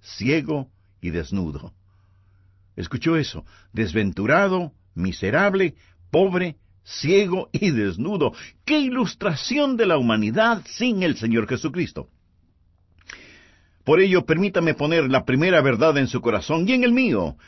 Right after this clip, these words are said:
al estudiar Juan capítulo nueve, que la ceguera espiritual hace mendigos de todos nosotros. La segunda verdad que deseo que usted aprenda es muy, muy importante, y es que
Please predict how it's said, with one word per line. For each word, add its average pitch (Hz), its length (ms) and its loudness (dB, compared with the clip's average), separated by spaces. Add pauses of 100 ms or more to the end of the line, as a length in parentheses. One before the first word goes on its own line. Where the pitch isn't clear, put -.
(180)
al 117 140 2
estudiar 139 540 2
Juan 143 340 0
capítulo 147 480 -2
nueve, 120 300 2 (260)
que 170 160 4
la 139 180 2
ceguera 190 420 0
espiritual 143 560 0 (200)
hace 156 360 0
mendigos 135 920 2
de 104 140 0
todos 117 440 0
nosotros. 101 600 -4 (960)
La 226 140 2
segunda 247 400 2
verdad 196 320 4
que 180 120 2
deseo 160 360 0
que 147 100 -2
usted 147 300 2
aprenda 135 420 2
es - 560 0
muy, 135 360 0
muy 120 200 0
importante, 101 640 -2 (400)
y 151 200 2
es - 120 -2
que 135 240 0